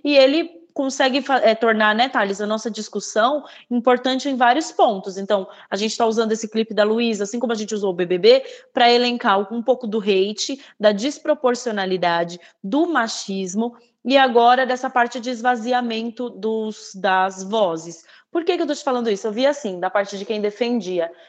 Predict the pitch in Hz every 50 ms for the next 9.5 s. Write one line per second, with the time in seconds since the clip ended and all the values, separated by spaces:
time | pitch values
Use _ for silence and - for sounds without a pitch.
0 | _ - 190 196 233 233 226 233 240 240 254 262 254 254 254 254 247 240 254 214
1 | 233 233 233 240 226 214 220 202 190 196 202 202 - 220 214 208 - - 247 220
2 | 233 226 233 - 240 220 220 190 170 175 - - - - _ _ _ _ - 208
3 | 226 247 254 254 254 - 247 226 220 233 269 294 254 240 262 240 247 262 269 254
4 | 247 - - 233 269 277 262 254 247 285 277 269 254 285 277 294 269 240 254 240
5 | - 262 240 240 214 233 214 226 226 226 226 226 - 240 233 226 220 269 277 254
6 | 220 214 208 202 208 196 202 - - 196 180 185 208 208 - 220 - 262 254 269
7 | 254 294 - 294 277 247 262 262 254 247 208 196 185 190 - - 196 - - 254
8 | 254 254 285 262 233 262 247 240 233 214 190 196 196 202 208 208 - 220 220 220
9 | 240 269 277 254 214 196 190 175 175 175